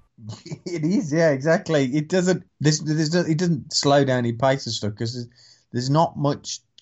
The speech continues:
to it to do that. You know, it just rattles along quite nicely and stuff. It's, it, it's tight in what it is and stuff and what it does, and it,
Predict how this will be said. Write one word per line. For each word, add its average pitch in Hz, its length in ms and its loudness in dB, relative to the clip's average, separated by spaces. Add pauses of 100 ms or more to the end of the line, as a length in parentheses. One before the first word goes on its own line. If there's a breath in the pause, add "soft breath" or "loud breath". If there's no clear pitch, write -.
(100)
to 151 220 2
it - 220 -2 (280)
to 147 220 0 (380)
do 147 240 4
that. 156 340 4
You 123 120 0
know, 110 140 0
it 123 100 -6
just 120 220 -8
rattles 113 300 0
along 123 240 -2
quite 120 280 -4
nicely 139 360 -2
and 120 100 -4
stuff. 120 300 -4
It's, 104 340 -6
it, 113 140 -8 (160)
it's 113 160 -8
tight 123 320 0
in 113 120 0
what 117 160 2
it 107 140 0
is 113 140 2
and 104 100 0
stuff 107 280 -2
and 107 100 2
what 101 140 6
it 98 100 0
does, 104 200 4
and 98 120 -2
it, - 120 -8